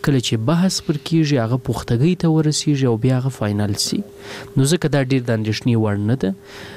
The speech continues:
لکه رشید صاحب چې اشاره درلودل، کله چې فیصله کیږي، په اکثریت د اراو، یعنی د اوو کمیشنرانو د جملې څخه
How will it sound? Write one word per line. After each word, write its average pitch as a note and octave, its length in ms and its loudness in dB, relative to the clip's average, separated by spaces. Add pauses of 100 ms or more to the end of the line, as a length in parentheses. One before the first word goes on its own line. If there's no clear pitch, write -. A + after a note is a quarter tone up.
(240)
لکه B2+ 220 0
رشید A#2+ 260 0
صاحب A#2+ 220 -2
چې - 140 -4
اشاره A2+ 400 0
درلودل، D#3 540 2
کله A#2+ 260 0
چې A2+ 200 -4
فیصله G#2+ 420 0
کیږي، D#3 560 2
په - 160 -4
اکثریت B2 380 0
د A2+ 40 0 (140)
اراو، A2 340 2 (340)
یعنی C3+ 260 4
د D#3+ 80 0 (160)
اوو C3+ 320 4
کمیشنرانو A2+ 960 2 (720)
د A#2 80 2
جملې B2 400 4 (100)
څخه - 180 -2